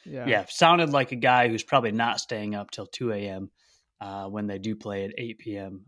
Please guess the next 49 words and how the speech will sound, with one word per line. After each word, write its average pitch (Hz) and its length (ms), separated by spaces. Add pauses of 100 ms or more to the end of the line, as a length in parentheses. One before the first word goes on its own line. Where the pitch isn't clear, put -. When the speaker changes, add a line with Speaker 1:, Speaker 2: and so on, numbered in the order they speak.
Speaker 2:
uh, 95 320 (120)
local 104 280
time 95 300
here. 95 420
But 98 200 (520)
yeah, 160 260
so, 110 340
you 123 140
know, 143 120
what 143 160
a, - 80 (280)
I 151 100
think 175 340
too, 147 220
you 123 220
look 127 180
at 117 140
the, 107 540
you 117 80
know, 113 60
I 101 60
think 123 140
it - 20
was 101 120
Green 113 380
Bay 104 300
and, 98 240
uh, 95 260 (180)
New 110 140
York 110 500
playing 104 360
in, 101 220 (440)
in 110 60
Speaker 1:
Mm-hmm. 113 140
Speaker 2:
London 104 420
in 104 120
the 104 80
N 104 120
F 104 180
L. 95 260
Like, 98 220
it 151 120
just, - 280 (300)
it's - 80
so 190 160
cool 131 480
to, 107 440
to 101 340 (140)
see 117 680